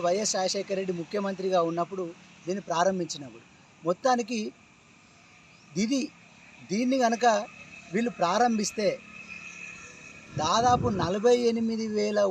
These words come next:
ఓటర్లు ఉన్న చెన్నూరు నియోజకవర్గంలో, అంటే మాదిగలు, only మాదిగలే నలభై ఎనిమిది వేల మంది ఓటర్లు ఉన్నారు. మరి అట్లాంటి వాళ్ళు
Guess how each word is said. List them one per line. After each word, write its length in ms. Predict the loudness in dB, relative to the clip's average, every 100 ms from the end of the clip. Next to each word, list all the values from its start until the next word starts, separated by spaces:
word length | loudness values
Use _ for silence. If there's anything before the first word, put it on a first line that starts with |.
| 2
ఓటర్లు 380 | 0 2 0 0 -4
ఉన్న 120 | -4 -4
చెన్నూరు 340 | -2 0 0 0
నియోజకవర్గంలో, 760 | -2 0 0 0 0 0 2 0 -2
అంటే 160 | -4 -4 -2
మాదిగలు, 460 | -2 2 0 0 -12 -20 -20 -20 -20 -20 -20 -20 -20 -6 -4
only 200 | 0 0 0
మాదిగలే 480 | 0 0 2 4 4 2
నలభై 260 | 0 0 0
ఎనిమిది 260 | -2 -2 0
వేల 180 | 0 0 0
మంది 240 | -2 -4 -6 -10 -20 -20 -20 -20 -20 -20 -18 -2 0
ఓటర్లు 300 | 4 2 2 2
ఉన్నారు. 260 | 2 2 -2 -8 -16 -2
మరి 100 | 0 0
అట్లాంటి 320 | 0 0 2
వాళ్ళు 200 | 2 2